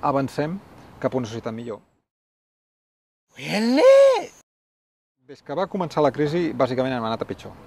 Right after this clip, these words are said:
Speaker 1: I, i la immensa majoria de governs del món han anat imposant una sèrie de retallades, una sèrie d'ajustos,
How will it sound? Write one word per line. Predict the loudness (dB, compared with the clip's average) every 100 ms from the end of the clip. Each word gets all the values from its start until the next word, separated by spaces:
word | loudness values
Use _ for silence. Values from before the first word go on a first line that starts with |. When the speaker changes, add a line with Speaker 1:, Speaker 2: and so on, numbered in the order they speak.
| -16
Speaker 1:
I, | -12 -12 -12
i | -10 -8
la | -6 -4 -4
immensa | -4 -8 -8
majoria | -10 -6 -4
de | -2
governs | -4 -6
del | -10
món | -8 -10 -14 -20 -14
han | -8
anat | -6
imposant | -8 -10 -6 -6 -6 -10
una | -14
sèrie | -12 -8
de | -6
retallades, | -6 -4 -2 -2 -2
una | -8
sèrie | -10 -8
d'ajustos, | -8 -10 -12 -12 -14